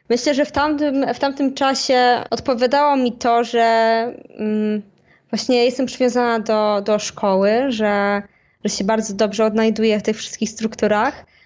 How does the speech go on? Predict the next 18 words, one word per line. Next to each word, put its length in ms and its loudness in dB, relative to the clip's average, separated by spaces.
ale 140 0
z 80 -10
perspektywy 520 0
czasu 380 -2
widzę, 380 0
jak, 380 0
e, 420 0
jak 420 0
dużym 280 0
błędem 320 2
to 120 0
było, 360 0
że, 460 0
że 100 -2
faktycznie 480 -6
w 60 -4
ogóle, 580 2
mm, 540 0